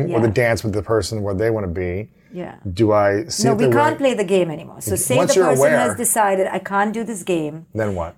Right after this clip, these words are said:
Speaker 2: I'm waiting for them to heal. Now,
Speaker 1: And it,
Speaker 2: you're saying,
Speaker 1: what if it takes
Speaker 2: What
Speaker 1: five,
Speaker 2: if it
Speaker 1: ten
Speaker 2: takes
Speaker 1: years?
Speaker 2: twenty years?
Speaker 1: And
Speaker 2: Right.
Speaker 1: it's
Speaker 2: Incremental.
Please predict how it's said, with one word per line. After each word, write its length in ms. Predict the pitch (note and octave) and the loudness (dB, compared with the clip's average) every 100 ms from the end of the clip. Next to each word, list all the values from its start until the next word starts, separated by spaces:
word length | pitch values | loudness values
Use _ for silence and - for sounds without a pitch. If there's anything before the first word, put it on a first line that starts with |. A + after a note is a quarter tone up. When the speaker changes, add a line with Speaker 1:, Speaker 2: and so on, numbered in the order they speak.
| _ | _
Speaker 2:
I'm 140 | E3 E3+ | -4 2
waiting 260 | F3+ G3+ | 4 2
for 120 | G3+ | -2
them 180 | G3+ G3 | 0 0
to 100 | G3 | 0
heal. 380 | F3+ E3+ E3+ - _ _ _ | -8 -8 -8 -12 _ _ _
Now, 160 | D#3+ D#3 | -10 -4
Speaker 1:
And 80 | A2+ | -4
it, 100 | - - | -4 -8
Speaker 2:
you're 200 | F3 G3 | -2 0
saying, 260 | - F#3+ B2+ | 0 -2 -2
Speaker 1:
what 80 | |
if 20 | A2+ | -2
it 60 | |
takes 240 | C#3 C#3 - | -2 -2 -4
Speaker 2:
What 120 | A#2+ | -2
Speaker 1:
five, 140 | A2 | -2
Speaker 2:
if 60 | F#3 | -4
it 40 | - | -2
Speaker 1:
ten 20 | |
Speaker 2:
takes 160 | G#2 A#2 | -2 -2
Speaker 1:
years? 120 | F#2+ | -2
Speaker 2:
twenty 240 | F3 F3 | -4 -6
years? 340 | G3 G#3+ - - | -6 -6 -10 -8
Speaker 1:
And 120 | E3 | -6
Speaker 2:
Right. 100 | - | -6
Speaker 1:
it's 180 | - - _ _ _ _ _ _ _ G3 | -8 -18 _ _ _ _ _ _ _ -8
Speaker 2:
Incremental. 720 | F3+ F#3 F#3+ A3 G#3 E3+ | -6 -6 -4 -6 -8 -16